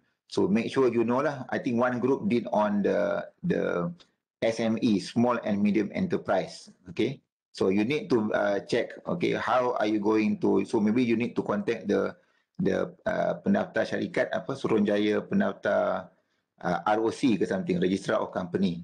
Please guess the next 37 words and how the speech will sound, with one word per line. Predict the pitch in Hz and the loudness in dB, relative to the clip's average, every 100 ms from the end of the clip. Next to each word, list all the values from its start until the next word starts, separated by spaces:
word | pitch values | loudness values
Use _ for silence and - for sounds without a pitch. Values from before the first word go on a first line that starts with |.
| - - | -12 -4
Okay, | 85 110 127 - _ _ _ - | -2 -2 -4 -8 _ _ _ -6
uh, | 82 80 82 | -2 -2 -2
if | 87 | -2
you | 107 | 0
want | 104 110 104 | 2 0 0
to | 101 | 0
know | 107 | 2
how | 101 107 | 2 0
many | 110 113 113 | 0 -2 -2
S | 107 98 | -2 -2
M | 101 98 104 | 0 0 2
Es | 107 87 - _ _ _ _ - | 0 -2 -12 _ _ _ _ -4
are | 92 92 | 0 0
registered | 98 92 101 - 113 - | 0 0 -2 0 -2 0
in | 98 95 | 0 2
that | 98 - | 0 -2
particular | 92 101 104 95 92 | -4 -4 -2 0 2
area. | 95 92 90 80 - - 87 | 2 4 2 0 -8 -10 -4
Okay, | 87 123 127 _ _ _ | -2 -2 -4 _ _ _
so | - 95 92 92 | -2 2 2 2
if | - - | 0 0
you | 95 | 2
need, | 107 120 - - | 2 0 -4 -4
uh, | 85 87 85 85 | 0 0 0 -2
I | 95 | -2
think | 90 120 110 98 | -2 2 2 2
that | 113 117 | 0 -2
information | 104 104 107 120 | 0 0 0 -2
also | 107 101 98 113 | -2 -2 0 0
is, | 104 95 - - | 2 0 -4 -6
is | - 95 87 - - _ _ _ - | -2 0 0 -6 -18 _ _ _ -2
easy | 107 104 107 | 0 2 0
to | 90 95 | 2 0
obtain. | 90 110 92 80 - 90 | 2 0 0 -2 -8 -6
Okay, | 113 127 | -2 -2
contact | - 101 92 104 92 | -2 -2 -2 -2 0
the, | 92 90 87 | 0 0 -2